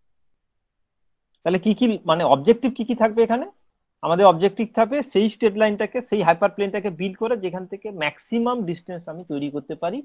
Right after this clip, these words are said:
for the support vector, for the nearest point of the, আর, আহ, আহ, from that, uh, des-, আহ, from that plane। ওকে, আচ্ছা, এখানে আর একটা দুটো জিনিস আমরা বলি যে এখানে একটা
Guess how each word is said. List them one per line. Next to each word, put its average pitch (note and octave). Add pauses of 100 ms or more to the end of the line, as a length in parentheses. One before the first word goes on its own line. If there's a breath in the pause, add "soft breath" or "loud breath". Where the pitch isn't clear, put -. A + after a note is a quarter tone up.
for C3
the F#3
support F3
vector, A2+ (300)
for C#3+
the D#3+
nearest B2 (120)
point G#2
of G#2+
the, G3 (440)
আর, G#2
আহ, F#2+
আহ, E2+ (800)
from D3
that, C#3+
uh, A2
des-, A2+
আহ, G#2
from A#2+
that C3+ (100)
plane। A2+ (800)
ওকে, E3 (840)
আচ্ছা, A2
এখানে A3+
আর G3+
একটা G#3
দুটো A#3+
জিনিস B3
আমরা G#3
বলি F3
যে F#3+
এখানে F#3+
একটা G3